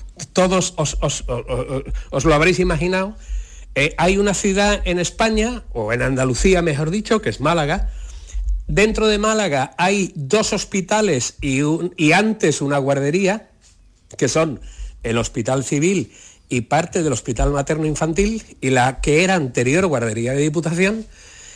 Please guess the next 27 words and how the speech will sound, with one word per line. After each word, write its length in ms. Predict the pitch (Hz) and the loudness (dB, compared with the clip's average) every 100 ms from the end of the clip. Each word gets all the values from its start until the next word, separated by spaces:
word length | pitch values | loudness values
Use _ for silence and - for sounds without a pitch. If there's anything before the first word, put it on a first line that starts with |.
| - _ | -20 _
que 100 | 135 | 0
están 260 | 139 220 233 | 2 2 2
construidas 920 | 247 - 233 233 240 220 247 - - - - - - | 0 0 -2 0 2 2 0 -4 -12 -20 -20 -12 -2
por 180 | 135 | 0
bienes 400 | 131 185 226 233 196 | 4 4 4 0 2
heredados 560 | 165 151 226 240 160 | 2 2 2 2 0
por 360 | - - 151 147 | -6 -2 0 2
la 200 | 139 139 | 2 2
administración 920 | 131 139 143 127 139 123 175 208 214 | 0 -2 -2 -2 -2 -2 -2 0 -2
pública, 720 | 240 233 220 208 202 233 233 - - - - - - | -2 0 0 0 0 0 -4 -16 -20 -18 -18 -18 0
que 160 | 196 185 | 4 4
en 80 | |
el 140 | 180 160 | 4 2
testamento 800 | 180 - 180 196 240 233 247 233 | 0 0 0 0 0 0 0 2
obligaba 480 | 190 170 160 208 151 | 2 2 2 0 0
el 120 | 147 | 0
testador 640 | 214 - 190 208 220 - - - | -2 0 0 2 0 -4 -18 -2
a 120 | 160 | 0
dirigirlos 720 | 151 147 - 233 214 196 139 | 2 2 2 0 0 0 0
a 80 | 139 | 0
la 100 | 127 | 0
Diputación 720 | 120 123 226 196 - 208 214 202 - - - - | 0 -2 -2 0 2 2 0 -6 -16 -20 -20 -8
siempre 460 | - 214 240 226 | 2 2 2 0
y 40 | 220 | -2
cuando 380 | 226 226 226 226 | 0 0 0 0
fueran 280 | 220 208 | 0 0
destinados 680 | 202 180 180 196 208 220 - | 0 0 2 2 2 0 -4